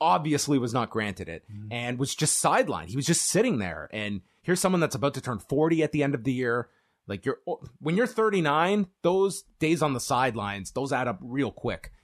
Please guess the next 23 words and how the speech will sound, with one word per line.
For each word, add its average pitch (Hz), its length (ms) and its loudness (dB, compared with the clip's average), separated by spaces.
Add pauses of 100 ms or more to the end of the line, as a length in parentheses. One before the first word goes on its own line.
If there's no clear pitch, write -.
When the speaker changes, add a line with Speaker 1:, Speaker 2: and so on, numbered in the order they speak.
(140)
Speaker 1:
And 123 140 -4
I 120 60 -2
think 156 200 -2
it's - 120 -8
going 151 140 2
to 135 40 -2
be 127 100 -2
a 117 60 0
message 143 380 -2
to 139 60 -2
Speaker 2:
And 117 80 0
Speaker 1:
a - 20 -2
Speaker 2:
they 113 80 0
Speaker 1:
lot 160 80 2
of 127 100 -6
guys 127 360 0
that 107 200 -4 (240)
if 92 160 -6
you 151 200 -2
are 226 60 0
thinking 190 300 -2
of 123 120 -2
leaving, 156 420 0